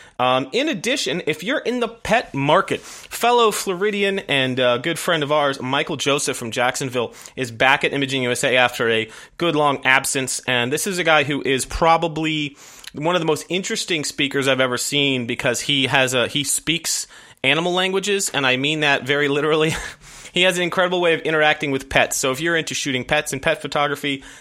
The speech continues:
this guy you absolutely do not wanna miss. He will, um, just sitting for a few minutes watching him interact with animals has helped me 'cause I don't shoot pets, but there's very often a time in my portrait business and wedding business when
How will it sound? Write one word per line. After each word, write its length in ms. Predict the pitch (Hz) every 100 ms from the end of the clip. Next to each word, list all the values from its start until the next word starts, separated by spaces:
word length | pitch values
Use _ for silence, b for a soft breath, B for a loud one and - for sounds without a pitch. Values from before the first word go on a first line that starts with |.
| B
this 160 | 147 143
guy 320 | 143 135 131 123 B
you 160 | - 123 -
absolutely 920 | 139 160 - 131 127 156 151 131 120
do 180 | 117 127
not 180 | 123 110
wanna 160 | 120
miss. 300 | 120 123 117
He 140 | - 135
will, 200 | 127 113
um, 280 | 123 120 117 B B -
just 320 | 190 208 - 147 143 - -
sitting 280 | 127 - 180
for 160 | 160 151
a 40 |
few 200 | - 160
minutes 260 | 147 143 131
watching 240 | 139 135
him 120 | 139
interact 340 | 127 135 135 135
with 100 | 127
animals 420 | 131 139 160 170 - B B
has 180 | B 135
helped 220 | 156 151
me 120 | 190 208
'cause 140 | 156
I 140 | 143
don't 120 | 214 202
shoot 300 | - 208 -
pets, 380 | 190 269 -
but 180 | - 175
there's 200 | 185 156
very 280 | 135 170 196
often 320 | 190 180 175
a 60 | 147
time 340 | - 156 151
in 180 | - 139
my 140 | 131
portrait 400 | 113 - 165 -
business 340 | - 165 160 147
and 120 | 123
wedding 240 | 139 156
business 360 | 151 151 151 -
when 320 | 135 131 127